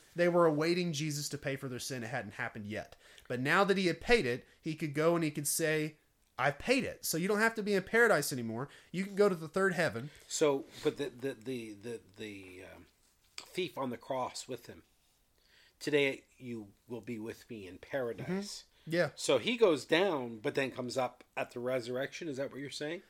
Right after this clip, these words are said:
Speaker 1: Uh, yes.
Speaker 2: Okay.
Speaker 1: Yes. Yeah. I think so.
Speaker 2: At the same time.
Speaker 1: Yeah. And I, again, a-, as far as, I mean, obviously when they went up, the people who are in paradise, when they went up to heaven, that's not visible like the ascension is.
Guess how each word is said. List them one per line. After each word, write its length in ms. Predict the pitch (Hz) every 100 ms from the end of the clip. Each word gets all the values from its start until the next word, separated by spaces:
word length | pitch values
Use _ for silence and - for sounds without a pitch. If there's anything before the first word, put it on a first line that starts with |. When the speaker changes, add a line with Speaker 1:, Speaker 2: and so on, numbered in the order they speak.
| _ -
Speaker 1:
Uh, 320 | 196 190 180 - - _ _ _ _ _ _ -
yes. 960 | 175 160 170 180 170 107 - - - - -
Speaker 2:
Okay. 80 | 147
Speaker 1:
Yes. 460 | 135 - - - -
Yeah. 240 | 120 101 - _ _ _ _ _ -
I 80 | 147
think 220 | 143 107
so. 120 | -
Speaker 2:
At 80 | 139
the 80 | 147
same 300 | - 127 107
time. 200 | - 123 113 -
Speaker 1:
Yeah. 160 | 135
And 100 | 117
I, 100 | 170 185
again, 520 | 196 196 226 220 214 -
a-, 180 | 185
as 120 | 180 -
far 280 | 208 202
as, 340 | 196 180 - - - _ -
I 60 |
mean, 140 | 165 175
obviously 460 | 185 196 190 - 180
when 260 | 165 160
they 220 | 147 185 220
went 240 | 165 123
up, 280 | 117 107 - - - _ _
the 80 | 143
people 240 | 185 175 170
who 60 |
are 40 | 156
in 60 |
paradise, 340 | 143 160 143 -
when 100 | 135
they 100 | 160
went 140 | 160
up 100 | 147
to 60 | 123
heaven, 260 | 147 135
that's 220 | 127 135
not 220 | 160 127 107
visible 400 | 143 135 120 113
like 240 | 113 110
the 100 | 110
ascension 460 | 101 - 117 - 87 73
is. 180 | -